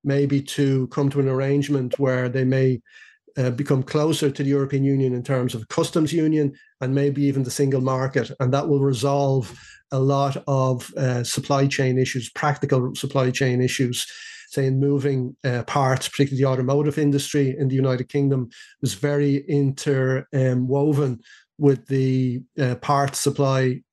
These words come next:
supply chain across the whole of Europe.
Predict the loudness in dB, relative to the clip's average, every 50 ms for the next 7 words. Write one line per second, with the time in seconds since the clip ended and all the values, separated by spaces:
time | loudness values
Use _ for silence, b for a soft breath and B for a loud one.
0 | -16 -14 -10 -4 -2 0 0 0 0 0 0 0 0 -2 -4 -6 -6 -6 -8 -6
1 | -4 -2 0 2 2 2 0 -2 -4 -6 -10 -10 B B B B B B B -6
2 | -4 -4 -2 0 0 2 2 2 0 0 -2 -2 -2 0 0 0 0 0 -2 -4
3 | -6 -4 0 2 2 2 0 -2 -4